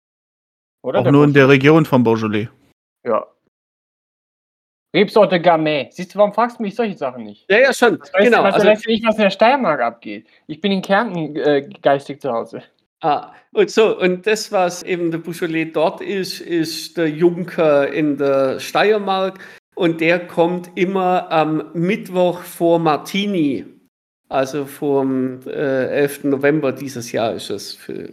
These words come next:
Speaker 3: dich. Also no-, normalerweise ist er trocken und, äh, ist halt extrem frisch und aromatisch.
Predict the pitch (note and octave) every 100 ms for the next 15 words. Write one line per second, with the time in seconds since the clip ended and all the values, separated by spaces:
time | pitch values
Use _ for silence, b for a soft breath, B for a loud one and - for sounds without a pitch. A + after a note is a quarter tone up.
0 | - _ F#2+ - - _ b b b b
1 | _ _ _ _ - F3 F3+ F3 F#3 F#3
2 | F3+ F3 F3+ A3 F#3+ F3 F3 F3 E3 E3+
3 | E3 F3 F3+ A#3 G#3+ G#3+ B B _ _
4 | - E3+ E3+ E3+ E3 E3+ F3+ E3 D#3+ F3+
5 | - E3 D#3 D3 - E3+ E3+ E3+ D#3+ -
6 | - F3 F3 D3 C#3 D3 C#3 D3 - D3+